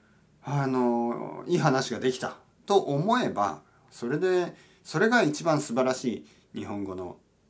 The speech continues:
まあ、間接的にね、間接的にそれが、それが一番素晴らしい日本語のレッスンになるというふうに僕は信じてます。はい。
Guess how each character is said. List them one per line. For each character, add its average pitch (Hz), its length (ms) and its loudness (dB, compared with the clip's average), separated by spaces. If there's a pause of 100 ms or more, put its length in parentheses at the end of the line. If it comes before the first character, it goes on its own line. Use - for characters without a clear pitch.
(360)
ま 120 100 -4
あ、 - 100 -8 (260)
間 151 260 4
接 147 240 -2
的 123 200 -2
に 110 100 -2
ね、 170 180 -2 (300)
間 127 160 2
接 123 220 -2
的 117 180 -6
に 160 120 -2
そ 113 140 -4
れ 135 80 -2
が、 170 280 -2
そ - 140 -8
れ 175 80 -4
が 381 120 2
一 - 180 -4
番 117 400 -2
素 - 200 -10
晴 165 140 4
ら 190 60 2
し 190 220 -2
い - 40 -4
日 95 120 -8
本 98 200 -6
語 98 80 -6
の 120 240 -2
レ 95 100 -6
ッ - 20 -4
ス - 180 -12
ン 80 60 -10
に 82 200 -10
な 131 180 4
る - 160 -8 (680)
と 196 80 0
い 208 100 0
う 202 40 0
ふ 190 40 2
う 165 40 2
に 78 120 -4
僕 85 260 -12
は 80 240 -6
信 127 260 0
じ - 100 -6
て - 100 -20
ま - 160 -18
す。 - 180 -20 (880)
は 107 260 -4
い。 - 100 -12